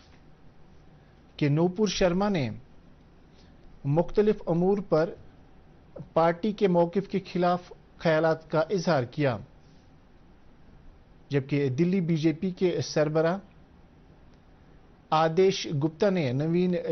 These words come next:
जंदल को जारी किए गए अखराज के मुरासिले में कहा कि सोशल मीडिया के जरिए जंदल ने फिरका वाराना यकजहती को खराब किया है,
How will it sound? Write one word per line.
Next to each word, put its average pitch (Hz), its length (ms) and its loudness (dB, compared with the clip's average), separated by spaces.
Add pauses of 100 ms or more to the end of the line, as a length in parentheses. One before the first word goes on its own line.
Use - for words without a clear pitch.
(120)
जंदल 165 380 0
को 135 240 -2 (320)
जारी 151 380 2
किए 190 260 2
गए 175 280 0 (920)
अखराज 180 500 2
के 208 260 2
मुरासिले 175 580 2
में 175 160 2
कहा 175 240 2
कि 180 160 -6
सोशल 160 460 0
मीडिया 147 320 0
के 139 180 -2
जरिए 160 380 0 (1160)
जंदल 170 400 0
ने 202 220 -2
फिरका 196 420 0
वाराना 190 340 2
यकजहती 170 560 0
को 180 160 -4
खराब 147 480 0
किया 185 180 4
है, 123 260 -2